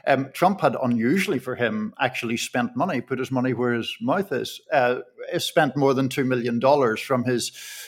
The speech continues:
uh, political funds to try to help, uh, David Perdue. And, you know, uh, Maya used the word blowout, which is completely accurate, of course. Uh, the, you know, the polls were predicting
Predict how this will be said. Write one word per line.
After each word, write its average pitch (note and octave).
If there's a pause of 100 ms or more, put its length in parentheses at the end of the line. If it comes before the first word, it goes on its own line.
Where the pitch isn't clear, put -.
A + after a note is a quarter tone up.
uh, A#2+
political C3+
funds B2
to C3+
try C3
to B2
help, C#3 (180)
uh, A2+
David A2+
Perdue. C3 (460)
And, G3 (160)
you E3+
know, D#3
uh, B2 (160)
Maya C#3
used A#2+
the B2
word A2+
blowout, B2+
which -
is - (180)
completely A#2 (120)
accurate, D#3
of -
course. G#2 (100)
Uh, F3+
the, D#3+
you F3
know, D3+
the C#3+
polls G3+
were D#3+
predicting A2+